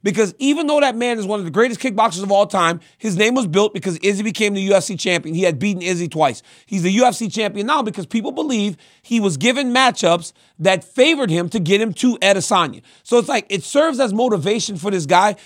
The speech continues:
You know, after the game last weekend, the, the chief said the Bang-, uh, the Bengals gave a lot of bulletin board material. Every time someone says that about Alex, every time someone says he can't defend a takedown,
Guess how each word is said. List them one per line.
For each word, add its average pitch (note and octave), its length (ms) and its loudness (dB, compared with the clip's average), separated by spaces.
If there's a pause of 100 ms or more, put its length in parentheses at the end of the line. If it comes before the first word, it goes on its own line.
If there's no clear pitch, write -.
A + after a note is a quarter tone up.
(100)
You G3+ 140 0
know, A3+ 300 2 (540)
after A3+ 300 -2
the G3+ 80 -2 (160)
game F#3 360 2 (160)
last G3 340 2
weekend, F3 520 0 (1000)
the, F#3 200 4
the E3+ 140 -2
chief A#3 300 0
said F#3 400 2 (220)
the E3+ 140 0
Bang-, G3+ 440 0
uh, F#3+ 140 2
the D#3+ 80 -2
Bengals G3 300 0
gave G3 180 2
a F3 40 0
lot G#3 240 6
of E3+ 100 0
bulletin G3+ 500 0
board F#3+ 260 4
material. D#3 640 -2 (360)
Every D4 260 2
time C#4+ 240 0
someone A3+ 340 -4
says A3 340 -4
that A#3 140 4
about G3 280 2
Alex, F3 420 2
every C4+ 220 0
time D4 200 0
someone G#3+ 280 -6
says G#3+ 240 -4
he F#3 80 -6
can't F#3+ 260 -6
defend E3 240 -6
a C#3+ 60 -6
takedown, G#3+ 520 -2